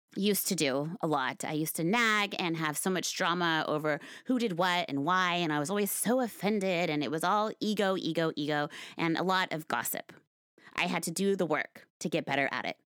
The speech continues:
to get intentional about my life and my relationships. And it's made a massive difference in my life. It takes work, right? It doesn't happen overnight. It's a lifelong practice, which is why you need, we need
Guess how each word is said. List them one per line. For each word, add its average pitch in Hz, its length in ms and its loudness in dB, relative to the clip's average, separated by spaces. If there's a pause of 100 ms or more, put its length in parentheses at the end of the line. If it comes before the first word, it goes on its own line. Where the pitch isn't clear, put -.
(220)
to 170 80 -4
get 180 120 0
intentional 180 760 -2
about 160 260 -2
my 156 140 0
life 147 300 -2
and 165 120 -4
my 143 100 -4
relationships. 143 920 -6 (340)
And 165 100 0
it's - 160 -4
made 170 280 -2
a 151 260 -4 (300)
massive - 580 -4 (140)
difference - 580 -4
in 139 80 -10
my 139 140 -10
life. - 400 -4 (580)
It - 40 -20
takes - 280 -2
work, - 380 -2 (280)
right? - 160 2
It - 80 -4
doesn't 240 200 2
happen 196 320 0
overnight. 170 400 0
It's - 120 -2
a 226 60 0
lifelong 156 560 0
practice, - 540 -6 (260)
which 247 100 0
is 254 120 0
why 269 220 2 (540)
you 202 160 2
need, 185 380 -2 (160)
we 208 240 0
need 165 320 0